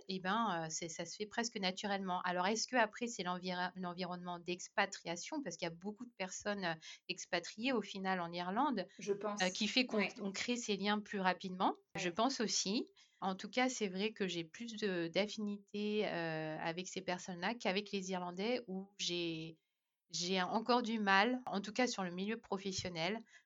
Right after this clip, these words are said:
Speaker 1: Après là où
Speaker 2: Oui.
Speaker 1: on arrive à tisser plus de liens, des Irlandais en dehors du domaine professionnel, c'est notamment via le biais de nos enfants.
Speaker 2: Bien sûr.
Speaker 1: Voilà, donc les
Speaker 2: Mmh mh.
Speaker 1: parents, voilà, on, on va au playground, on, voilà, on, on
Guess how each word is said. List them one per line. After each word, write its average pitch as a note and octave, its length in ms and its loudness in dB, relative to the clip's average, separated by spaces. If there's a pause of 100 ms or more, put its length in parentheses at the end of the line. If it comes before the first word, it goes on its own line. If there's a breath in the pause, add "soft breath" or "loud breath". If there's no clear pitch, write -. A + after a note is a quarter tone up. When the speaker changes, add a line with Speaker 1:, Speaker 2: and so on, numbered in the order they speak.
(100)
Speaker 1:
Après F3 360 2
là G#3 240 6
où - 80 -2
Speaker 2:
Oui. G3+ 240 -2
Speaker 1:
on F3+ 160 -4
arrive F#3+ 420 2
à F3 420 4
tisser G3+ 420 -4
plus G#3+ 240 -6
de G#3 140 0
liens, G3+ 500 0
des F#3 260 -6
Irlandais F#3 340 -2
en F3 80 -2
dehors F#3 260 -2
du F3 200 -8
domaine F#3 280 -10
professionnel, F3+ 640 -4
c'est F#3 200 -8
notamment F3+ 540 -2 (340 loud breath)
via F#3 120 8
le F#3 120 6
biais F#3+ 260 2
de G3 60 -2
nos F3+ 240 -2
enfants. E3+ 380 -6 (960)
Speaker 2:
Bien F3 200 -2
sûr. E3+ 200 4
Speaker 1:
Voilà, E3 120 -6
donc F3 260 -6
les F3 100 2
Speaker 2:
Mmh G#3 60 -4 (100)
mh. E3+ 40 8
Speaker 1:
parents, E3 340 2
voilà, E3 300 -4
on, D#3+ 200 -6 (300 loud breath)
on F3 120 -2
va F3+ 260 8
au F3+ 80 2
playground, F#3 800 2
on, D#3 440 -6
voilà, D#3 240 -6
on, E3 140 -10
on F3 100 -12